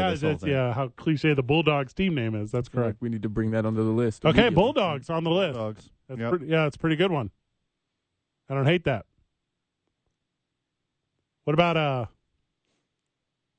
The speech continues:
Speaker 1: Penny Lane?
Speaker 2: You haven't done a lot of bowling content on the program.
Speaker 1: <laughs> Bringing the heat right now.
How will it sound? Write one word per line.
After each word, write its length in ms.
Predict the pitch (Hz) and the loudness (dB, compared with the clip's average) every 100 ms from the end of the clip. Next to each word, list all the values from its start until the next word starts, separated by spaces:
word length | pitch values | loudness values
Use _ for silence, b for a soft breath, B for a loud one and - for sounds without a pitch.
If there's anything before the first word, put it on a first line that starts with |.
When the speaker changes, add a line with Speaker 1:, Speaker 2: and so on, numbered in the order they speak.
| _ - | _ -6
Speaker 1:
Penny 340 | - 220 208 | 0 2 4
Lane? 540 | 180 185 190 165 127 107 _ _ _ _ _ _ _ _ _ _ _ _ _ _ _ _ _ _ _ _ _ _ _ _ _ _ _ _ _ _ _ - | 4 2 2 0 -2 -8 _ _ _ _ _ _ _ _ _ _ _ _ _ _ _ _ _ _ _ _ _ _ _ _ _ _ _ _ _ _ _ -12
Speaker 2:
You 80 | 131 | -8
haven't 180 | 202 170 | -4 0
done 160 | 127 | 2
a 60 | 120 | 4
lot 100 | 113 | 2
of 100 | 104 | 2
bowling 360 | 107 135 147 104 | 2 4 2 2
content 440 | 110 98 95 101 | 0 0 0 0
on 100 | 92 | 0
the 80 | 90 | -2
program. 500 | - 95 87 87 87 - _ | 0 0 2 -2 -4 -8 _
Speaker 1:
<laughs> 1080 | - - 175 - _ _ _ _ _ _ _ | -16 -14 -18 -18 _ _ _ _ _ _ _
Bringing 220 | 143 127 | -2 -2
the 140 | 120 135 | -2 -4
heat 180 | 190 - | -4 -2
right 180 | 185 - | -2 0
now. 400 | 185 - - 208 | -4 -6 -6 -8